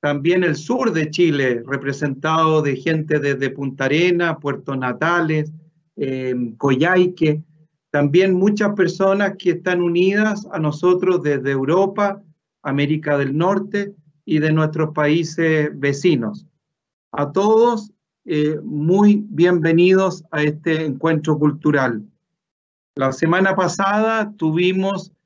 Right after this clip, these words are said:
ochocientos cincuenta participantes que estuvieron conectados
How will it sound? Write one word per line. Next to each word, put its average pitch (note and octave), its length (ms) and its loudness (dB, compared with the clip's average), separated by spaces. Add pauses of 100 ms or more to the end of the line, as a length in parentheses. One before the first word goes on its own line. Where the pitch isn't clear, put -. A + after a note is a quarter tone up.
(360)
ochocientos F#3+ 920 -2
cincuenta G#3+ 840 0
participantes G3+ 1080 -2 (220)
que D#3 80 -8
estuvieron D#3+ 400 -2
conectados F#3+ 880 0